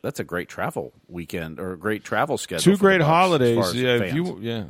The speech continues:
Speaker 2: yeah. Halloween, um, New Year's Eve. You know, Chris-, Christmas. Uh,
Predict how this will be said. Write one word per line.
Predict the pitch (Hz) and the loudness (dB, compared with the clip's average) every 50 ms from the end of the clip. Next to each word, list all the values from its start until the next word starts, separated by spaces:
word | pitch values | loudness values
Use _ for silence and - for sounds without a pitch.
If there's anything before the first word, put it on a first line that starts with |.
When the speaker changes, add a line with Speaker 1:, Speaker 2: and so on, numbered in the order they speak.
| 57 | -8
Speaker 2:
yeah. | - 117 131 127 104 | -4 -2 -2 0 0
Halloween, | 101 107 117 127 139 139 135 143 143 143 143 143 143 139 139 131 | 0 0 0 2 2 0 0 0 -2 -2 -2 -2 -4 -4 -6 -8
um, | - - 101 95 90 90 90 87 87 85 85 85 - - | -8 -6 -6 -4 -4 -4 -4 -4 -6 -6 -8 -10 -12 -12
New | 107 101 110 | -8 -4 -2
Year's | 123 127 131 131 127 110 110 | 0 0 0 0 -2 -2 -4
Eve. | 120 120 120 123 123 123 120 123 117 110 - - _ _ _ _ | -4 -4 -4 -4 -4 -4 -4 -4 -6 -8 -12 -20 _ _ _ _
You | - 107 101 | -8 -6 -4
know, | 95 92 92 92 87 _ | -4 -2 -4 -6 -6 _
Chris-, | - - 120 117 - - - - - | -4 -2 -2 -2 -2 -4 -12 -18 -12
Christmas. | - - 120 120 - - - 127 123 117 - - - - | -4 -2 0 0 -2 -2 -4 -4 -4 -4 -6 -6 -6 -6
Uh, | 117 110 110 107 110 107 107 107 104 101 95 | -4 -2 0 0 2 2 2 0 0 -2 -4